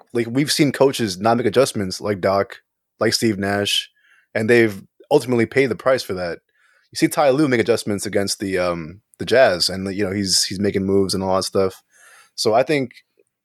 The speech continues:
you know, it's a mix of, like, injuries and also, like, coaching staff or coaching, you know, the way coaching's been done. Like, you gotta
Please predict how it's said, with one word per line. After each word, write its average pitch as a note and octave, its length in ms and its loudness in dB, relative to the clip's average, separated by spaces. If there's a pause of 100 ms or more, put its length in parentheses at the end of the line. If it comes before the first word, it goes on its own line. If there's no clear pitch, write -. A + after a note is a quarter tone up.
(440)
you C3+ 80 -4
know, C3 100 4
it's C3 180 -2
a D#3 40 -2
mix D#3+ 240 2
of, B2 160 0
like, G#2 260 2
injuries A#2+ 540 0
and G#2 100 -4
also, C#3 240 -2
like, C3 180 0
coaching B2 440 0
staff F#2 380 -4
or F#2+ 80 -6
coaching, G#2 600 0
you G#2+ 120 -4
know, F#2+ 220 0
the F2 140 -10
way G#2+ 120 6
coaching's G#2+ 340 2
been F2+ 180 -6
done. A#2 260 4
Like, F#2 180 -6
you C#3 120 -10
gotta D3+ 320 2